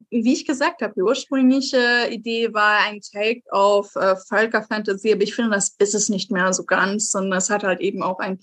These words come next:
paar S-F-Elemente. Es spielt eigentlich, es sind Feen und damit irgendwie Märchen, Fantasy-Gestalten, aber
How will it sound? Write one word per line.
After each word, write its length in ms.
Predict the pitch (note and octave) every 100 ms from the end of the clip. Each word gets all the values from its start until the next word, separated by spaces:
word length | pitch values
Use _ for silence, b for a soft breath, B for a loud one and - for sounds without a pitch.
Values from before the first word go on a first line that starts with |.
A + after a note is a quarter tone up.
| -
paar 420 | D#4 C4+ B3+ B3+ B B B B B -
S-F-Elemente. 840 | A3+ A#3+ A#3+ B3 A#3 A3 A3+ A3+
Es 120 | G#3+
spielt 380 | - A#3 B3+ B3+ D#3+
eigentlich, 600 | G3+ A#3 A3+ A3+ A3+ - _ -
es 180 | A3+
sind 200 | D#4 F4+
Feen 460 | F4 - A#3+ C#4+ C#4+
und 240 | C#4 G3+
damit 260 | G#3 A3 -
irgendwie 360 | A3+ A3 G#3+ A3
Märchen, 320 | A#3 A#3+ A3+
Fantasy-Gestalten, 1200 | A#3 A3+ B3+ A#3+ B3+ B3+ - A#3 A#3+ B3 B3 B3
aber 480 | A#3+ A3 A3 G#3+